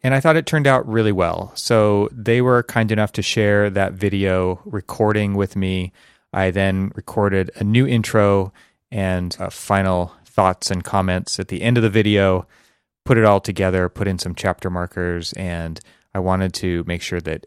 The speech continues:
everybody here got the opportunity to check that out. So head on over to my YouTube channel, which is youtube dot com slash e troxel, and you'll find that video right there. And I will also have a link to it in the show notes.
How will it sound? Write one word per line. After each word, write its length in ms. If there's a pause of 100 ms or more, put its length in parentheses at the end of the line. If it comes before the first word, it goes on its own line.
everybody 360
here 560
got 220
the 180
opportunity 680
to 160
check 260
that 200
out. 260
So 300 (260)
head 160
on 160
over 300
to 400
my 240
YouTube 460
channel, 360
which 200
is 160
youtube 440
dot 220
com 380
slash 560
e 240
troxel, 680 (480)
and 300
you'll 120
find 220
that 120
video 240
right 240
there. 340 (300)
And 160
I 100
will 160
also 380
have 180
a 60
link 300
to 140
it 160
in 160
the 80
show 240
notes. 460